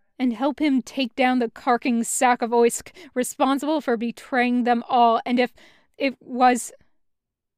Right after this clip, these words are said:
if Rex was right, and it wasn't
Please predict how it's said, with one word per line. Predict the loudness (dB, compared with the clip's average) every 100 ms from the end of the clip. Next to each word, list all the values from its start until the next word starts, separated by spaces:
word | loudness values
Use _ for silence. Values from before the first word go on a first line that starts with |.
| _
if | -12 -8
Rex | -4 -2 -4 -6
was | -6 -6
right, | -4 -4 -6 -12 -20 _ _ -8
and | -6
it | -6
wasn't | -8 -4 0 0 -2 -8